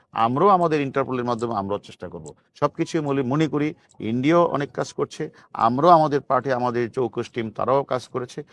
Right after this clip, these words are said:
আমি মনে করি তাদের যারা আজকে গ্রেপ্তার হলো, মানে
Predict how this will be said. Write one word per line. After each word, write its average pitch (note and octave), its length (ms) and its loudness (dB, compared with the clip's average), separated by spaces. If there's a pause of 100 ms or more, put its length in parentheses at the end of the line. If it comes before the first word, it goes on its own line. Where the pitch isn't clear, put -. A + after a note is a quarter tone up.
(120)
আমি D#3 300 4
মনে F3+ 200 2
করি D#3 200 0
তাদের C#3 380 0
যারা B2+ 220 6
আজকে B2 220 0
গ্রেপ্তার A2+ 380 0
হলো, G2+ 280 -4 (480)
মানে G#2+ 260 -4